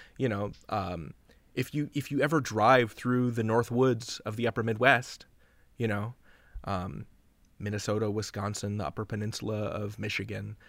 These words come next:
y-, you're gonna see a lot of Paul Bunyan stuff. Just, like, a lot of men in, in plaid standing next to blue oxen. Like, there's just statues throughout. Um, Paul Bunyan was the logo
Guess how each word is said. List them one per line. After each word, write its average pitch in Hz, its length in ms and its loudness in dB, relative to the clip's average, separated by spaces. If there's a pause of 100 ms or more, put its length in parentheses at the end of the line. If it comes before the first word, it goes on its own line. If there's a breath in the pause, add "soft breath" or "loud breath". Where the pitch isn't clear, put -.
(260 soft breath)
y-, - 120 -12 (120)
you're 135 220 0 (320)
gonna 135 240 6
see 226 380 0
a 170 180 -2
lot 220 220 -2
of 185 180 -6
Paul 180 220 -2
Bunyan 190 480 4
stuff. - 580 -4 (840)
Just, 135 200 -4
like, 135 120 4
a 131 60 6
lot 127 300 8
of 170 200 4 (300 loud breath)
men 147 560 6
in, 113 520 -2
in 110 260 -2
plaid 160 640 6
standing 127 340 4
next 127 200 2
to 117 120 2
blue 127 480 4
oxen. 160 640 -2
Like, 123 220 4
there's 135 300 6
just - 240 -4
statues 131 640 2
throughout. 113 580 4 (680 soft breath)
Um, 101 440 -2 (160)
Paul 123 200 6
Bunyan 131 480 4
was 131 340 4
the 143 220 4
logo 123 720 6